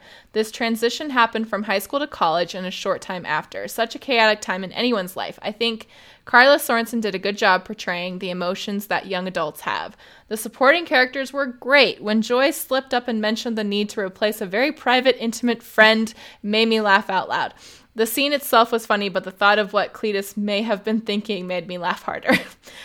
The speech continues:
Um, Mister and Missus Buchanan were a good pair of meddling parents. I would like to see more of them in any other books come out,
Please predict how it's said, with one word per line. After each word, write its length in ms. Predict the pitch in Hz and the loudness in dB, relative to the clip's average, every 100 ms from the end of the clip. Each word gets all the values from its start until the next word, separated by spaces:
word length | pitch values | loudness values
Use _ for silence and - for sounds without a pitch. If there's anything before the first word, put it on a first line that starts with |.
| - - | -16 4
Um, 480 | 214 214 196 196 - | 8 8 8 2 -4
Mister 320 | 208 247 302 | -2 -2 0
and 80 | 269 | 0
Missus 300 | 262 262 240 | 0 -4 -10
Buchanan 500 | 220 - 269 240 226 | -10 -4 -2 0 0
were 120 | 185 | -4
a 40 | 175 | -2
good 260 | 240 247 | 0 0
pair 240 | 240 220 208 | 2 4 4
of 120 | 214 | 2
meddling 320 | 196 196 196 | -2 -2 -4
parents. 460 | - 180 185 185 - | -4 -2 0 -2 -4
I 100 | 180 | -4
would 140 | 180 | -2
like 200 | 180 185 | 0 -2
to 80 | 185 | -4
see 220 | - 202 190 | -10 -6 -4
more 220 | 180 180 | -4 -4
of 100 | 175 | -4
them 260 | 185 185 180 | -4 -4 -6
in 280 | - 180 - | -10 -10 -6
any 520 | - 294 277 247 - | -2 0 0 -4 -2
other 220 | 190 190 | 0 0
books 380 | 180 165 - - | 0 -4 -6 -16
come 240 | - 170 | -12 -8
out, 240 | 170 180 | -2 -2